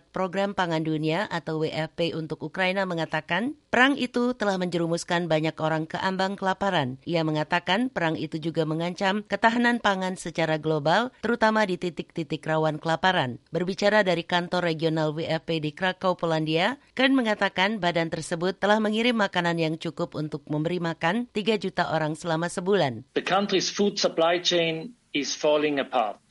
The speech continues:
Speaker 2: Movement of goods has slowed down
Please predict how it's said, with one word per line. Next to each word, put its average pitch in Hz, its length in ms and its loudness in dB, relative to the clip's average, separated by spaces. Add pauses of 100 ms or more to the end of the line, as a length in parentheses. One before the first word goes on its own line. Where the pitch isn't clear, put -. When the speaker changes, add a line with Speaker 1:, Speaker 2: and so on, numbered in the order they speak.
(200)
Speaker 2:
Movement 165 480 -2
of 135 160 -2
goods 175 560 0
has - 480 -4 (160)
slowed 147 480 0
down 160 480 2